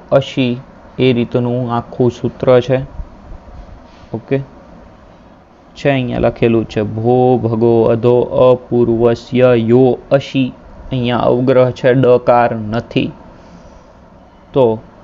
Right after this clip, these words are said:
અશી શબ્દ છે પાછળ, તો ભો, ભગો, અધો કે અ જેની પૂર્વમાં છે એવા રૂના સ્થાનમાં ય આદેશ થશે. જો પાછળ અ, શ પ્રત્યાહારનો વર્ણ આવે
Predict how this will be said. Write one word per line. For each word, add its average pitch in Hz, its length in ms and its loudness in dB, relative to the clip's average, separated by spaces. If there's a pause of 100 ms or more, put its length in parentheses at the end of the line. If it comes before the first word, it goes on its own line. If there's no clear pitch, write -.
(1200)
અશી 135 360 0
શબ્દ 127 460 2
છે 127 160 0
પાછળ, 123 480 -2 (300)
તો 123 100 0
ભો, 120 500 0
ભગો, 117 460 0 (140)
અધો 123 560 2 (200)
કે - 260 -2
અ 131 260 2 (440)
જેની 131 380 0
પૂર્વમાં 135 720 2
છે 120 420 0
એવા 120 540 2 (180)
રૂના 135 600 2
સ્થાનમાં 120 840 -4
ય 127 420 2 (100)
આદેશ 117 540 -2
થશે. 139 360 -4
જો 139 120 2
પાછળ - 460 -2 (120)
અ, 135 260 2
શ - 180 -6
પ્રત્યાહારનો 117 1080 0
વર્ણ 110 340 -2
આવે 110 580 -4